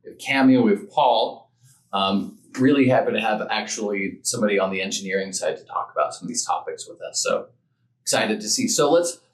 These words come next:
let's talk about, like, understanding the actual concept of an M V P. Um, I'm, I'm gonna leave, leave it to you two first.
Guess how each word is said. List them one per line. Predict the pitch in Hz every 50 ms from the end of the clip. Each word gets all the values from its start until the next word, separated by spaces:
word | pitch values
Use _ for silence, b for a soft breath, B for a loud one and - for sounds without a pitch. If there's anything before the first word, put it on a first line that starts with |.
| _
let's | 156 -
talk | - 175 160 -
about, | 156 147 139 127 123 - -
like, | 113 110 107 - -
understanding | - 147 147 143 147 135 - 127 113 110 113 107 98
the | 101 98
actual | 92 - - 98 90 -
concept | - - - 85 87 87 87 - - - - - - - - - _ _
of | 90 87 85
an | 85 80
M | 78 80 80
V | - - 69 - _
P. | - - - _ _ _ _ B B B B B B _ _ _ -
Um, | 98 101 98 98 98 95 95 90 90 - - _ _ _ _ _ -
I'm, | 110 113 113 110 - 117
I'm | 110 120
gonna | 120 113 113
leave, | 117 131 131 - - - -
leave | 120 131 131 123
it | - -
to | - 117
you | 107 110 117 120
two | 120 - 123 110 104 -
first. | - 117 117 120 - - - - - -